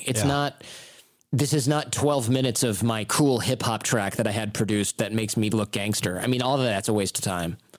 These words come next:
Speaker 2: No, I feel like you do a great job of doing that, of serving me as the listener by giving me the little cues so I know what to expect and I know what's coming. And again, I've modeled so much after how you have crafted it because, uh, obviously the masterfulness shows up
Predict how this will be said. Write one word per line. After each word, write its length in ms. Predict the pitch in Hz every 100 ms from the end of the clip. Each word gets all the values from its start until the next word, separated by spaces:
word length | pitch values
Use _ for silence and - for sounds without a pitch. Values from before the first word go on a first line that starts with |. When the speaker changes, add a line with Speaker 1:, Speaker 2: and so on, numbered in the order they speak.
| _ _ 180
Speaker 2:
No, 80 |
I 120 | 185 170
feel 180 | 170
like 180 | 160 139
you 120 | 143
do 160 | 143 147
a 60 | 123
great 360 | 131 139 143
job 400 | 123 127 120 117
of 160 | - 117
doing 280 | 123 131 127
that, 160 | 113
of 100 | 110
serving 560 | - - 143 135 123 110
me 260 | 127 147 151
as 260 | 147 135
the 100 | 143
listener 420 | 127 120 - 123
by 180 | 113 113
giving 360 | 113 143 143 143
me 80 | 143
the 80 |
little 220 | 139 135 139
cues 400 | - 120 113 -
so 120 | 113
I 80 | 110
know 160 | 120
what 220 | 131 131
to 120 | - 131
expect 600 | 117 - - 110 110 117
and 80 |
I 40 | 113
know 140 | 117
what's 220 | 113 -
coming. 280 | - 123 123
And 120 | 135
again, 200 | 147 165
I've 160 | 127 113
modeled 440 | 120 120 135 113
so 260 | - 135 123
much 400 | 120 123 110 - - - - - -
after 720 | 120 120 - 127 120 117 117
how 320 | - 120 120
you 300 | 123 120 120
have 240 | 113 110 -
crafted 540 | - 117 110 - 110
it 120 | 110
because, 640 | 117 101 110 110 107 101 -
uh, 160 | 107 101
obviously 640 | 110 110 104 - 104 104
the 320 | 98 104 101
masterfulness 840 | 101 101 104 107 - 113 107 101 98
shows 320 | - 110 101
up 220 | 104 101